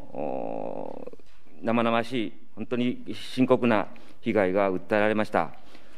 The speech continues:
あの、国際社会の世論の包囲を強めることがますます重要になっております。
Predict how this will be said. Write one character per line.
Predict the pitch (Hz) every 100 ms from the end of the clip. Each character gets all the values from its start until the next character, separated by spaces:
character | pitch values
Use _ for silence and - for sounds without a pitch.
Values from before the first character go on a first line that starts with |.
| - -
あ |
の、 | 117 117
国 | 139
際 | - 151
社 | 147
会 | 147 139
の | 123
世 | 143
論 | 156 139
の | 123
包 | 131 156
囲 | 127
を | 110
強 | 107 139
め | 147
る | 135
こ | 120
と | 107
が |
ま | 107 123
す | 180
ま | 180
す | 120 117 98 85
重 | 92 101
要 | 101
に | 98
な | 92
っ | 95
て | - 85
お |
り | 87
ま | 90
す。 | - -